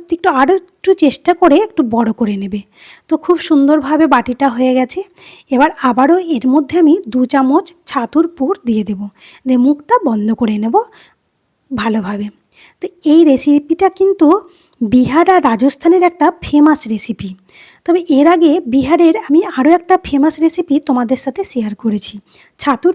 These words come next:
পরোটা। তো বন্ধুরা, এটাও কিন্তু একটা বিহারের ফেমাস খাবার, লিট্টি চোখা। আর এটা খেতেও কিন্তু দুর্দান্ত লাগে। আর ব্রেকফাস্ট হোক বা ডিনার, এই খাবারটা যদি করা যায়, বাচ্চারা কিন্তু ভীষণ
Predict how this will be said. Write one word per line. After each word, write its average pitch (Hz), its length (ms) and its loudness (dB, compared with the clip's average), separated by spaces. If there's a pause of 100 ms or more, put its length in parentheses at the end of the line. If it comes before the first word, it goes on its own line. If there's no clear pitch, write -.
পরোটা। 208 380 -6 (880)
তো 294 40 0 (100)
বন্ধুরা, 330 360 4 (920)
এটাও 311 280 2 (100)
কিন্তু 370 260 0
একটা 359 140 -2 (120)
বিহারের 294 380 0 (120)
ফেমাস 247 320 0 (120)
খাবার, 202 280 -6 (480)
লিট্টি 247 420 0
চোখা। 220 280 -6 (560)
আর 247 140 -2 (100)
এটা 339 200 2 (520)
খেতেও 302 300 0 (100)
কিন্তু 381 260 0 (240)
দুর্দান্ত 220 460 -2 (120)
লাগে। 208 260 -12 (540)
আর 359 80 2 (140)
ব্রেকফাস্ট 262 640 0
হোক 392 120 4 (220)
বা 302 100 4 (120)
ডিনার, 202 340 -6 (520)
এই 311 160 6
খাবারটা 254 460 -2
যদি 320 140 2 (120)
করা 254 260 2
যায়, 294 180 2 (320)
বাচ্চারা 311 440 0
কিন্তু 349 180 0 (120)
ভীষণ 320 360 4